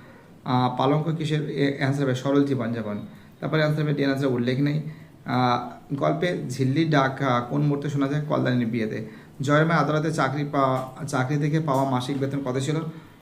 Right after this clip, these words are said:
উল্লেখ নেই। আধুনিক গল্পে মাটির প্রদীপ নিভে যাওয়ার কিসের ইঙ্গিত? আশার সমাপ্তি। তারপর আমার যে ডি এর অ্যান্সার উল্লেখ নেই। তারপরে অ্যান্সার হবে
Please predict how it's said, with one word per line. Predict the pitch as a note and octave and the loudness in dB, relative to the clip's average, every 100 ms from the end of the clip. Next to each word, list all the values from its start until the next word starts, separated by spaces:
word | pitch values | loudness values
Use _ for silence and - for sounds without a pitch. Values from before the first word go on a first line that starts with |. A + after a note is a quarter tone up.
| - - | -20 -8
উল্লেখ | A#2+ A#2 A#2 | -4 -4 -4
নেই। | A2 G#2+ - - - | -2 -4 -6 -12 -4
আধুনিক | C3+ E3 E3+ | -2 0 2
গল্পে | D#3+ E3+ | 2 2
মাটির | D3 C3 D3 | 0 0 -2
প্রদীপ | D3+ D3 | -2 0
নিভে | D3 C3 C#3+ | 2 2 2
যাওয়ার | D3 D3 | 2 0
কিসের | D3 B2+ D3 | 0 -4 0
ইঙ্গিত? | C#3+ D3+ D3+ - - - - - | 0 0 -4 -8 -16 -20 -20 -16
আশার | B2 C3 C#3 B2+ - - A#2+ | -6 -4 0 -2 -2 -8 -6
সমাপ্তি। | A2+ A2 - G#2+ - - - - - - - D3 | -4 -4 -6 -10 -10 -16 -20 -20 -20 -20 -8 -2
তারপর | D3 D3+ | 0 2
আমার | D3+ C#3 | 4 4
যে | |
ডি | B2 C3 | 2 2
এর | C3+ | 2
অ্যান্সার | C#3 C3+ D#3 E3+ | 2 0 0 0
উল্লেখ | B2 A#2+ B2 C#3 | 0 2 2 0
নেই। | D3 E3+ - - - - | 0 0 -6 -10 -14 -6
তারপরে | C3 C3+ | 0 2
অ্যান্সার | B2+ B2+ | 2 2
হবে | C3 | 0